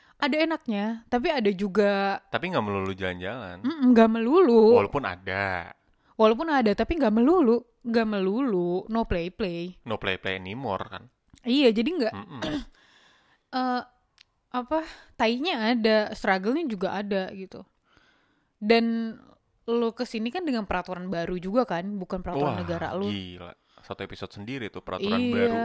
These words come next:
Speaker 2: di negara baru. Uh.
Speaker 1: Makanya itu dia, kayak nggak, nggak, nggak yang namanya jalan-jalan doang, gitu.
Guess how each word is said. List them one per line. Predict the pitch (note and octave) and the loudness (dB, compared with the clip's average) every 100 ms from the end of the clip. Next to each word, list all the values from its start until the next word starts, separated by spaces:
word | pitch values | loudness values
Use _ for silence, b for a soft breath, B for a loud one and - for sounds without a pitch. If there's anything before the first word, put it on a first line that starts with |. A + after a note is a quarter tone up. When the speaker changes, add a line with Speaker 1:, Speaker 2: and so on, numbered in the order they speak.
| A#3 | -4
Speaker 2:
di | G#3+ | -6
negara | G3 G2 F#3+ | -6 -6 -6
baru. | G3 F#3+ F#2+ - | -6 -6 -8 -12
Uh. | - | -12
Speaker 1:
Makanya | - A3+ B3 A#3+ | -8 -6 -6 -6
itu | A3 G3+ | -8 -10
dia, | F3+ A3 A#3+ | -6 -4 -2
kayak | A3 G3 F3 D#3+ - _ _ - | -2 -2 -2 -4 -8 _ _ -10
nggak, | G3+ G3+ A3+ G#3 - | -4 -4 -4 -10 -12
nggak, | - G3 G#3 G#3 - _ - | -12 -4 -2 -2 -6 _ -8
nggak | A3 G#3 A3+ | -2 -2 -2
yang | G3 | -6
namanya | G3 G3 F#3+ F#3+ | -4 -6 -6 -4
jalan-jalan | F#3 F3+ F3+ F#3 F3+ F3+ | -4 -4 -4 -4 -4 -4
doang, | F#3 A#3 A3+ A3 | 0 0 0 -4
gitu. | G3 F#3 | -8 -10